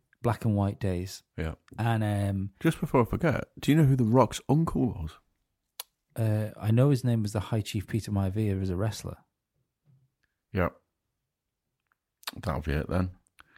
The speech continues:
Speaker 2: I might have misheard the story, but <laughs> I'd heard that The Rock's uncle was, uh, Jimmy Superfly, uh, Snuka.
Speaker 1: Oh yeah, they're all related.
Speaker 2: Yeah.
Speaker 1: Yeah, yeah, they're, they're all in there. Like the, um,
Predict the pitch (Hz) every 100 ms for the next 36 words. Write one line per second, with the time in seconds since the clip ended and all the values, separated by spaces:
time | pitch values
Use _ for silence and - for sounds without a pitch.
0 | - 95 95 78 76 85 78 92 82 80
1 | - 92 71 87 - - - - 98 69
2 | - - _ 110 104 104 101 95 - 87
3 | 98 - 113 113 - 78 - - 85 85
4 | - 82 76 - - _ - 101 98 90
5 | 101 - 101 95 95 - 87 82 - 113
6 | 107 _ _ _ _ - - 170 180 175
7 | 160 170 143 139 143 113 98 - 95 87
8 | - 123 127 123 123 123 123 131 131 127
9 | 127 120 127 113 104 107 107 113 117 110
10 | 107 - 101 98 98 98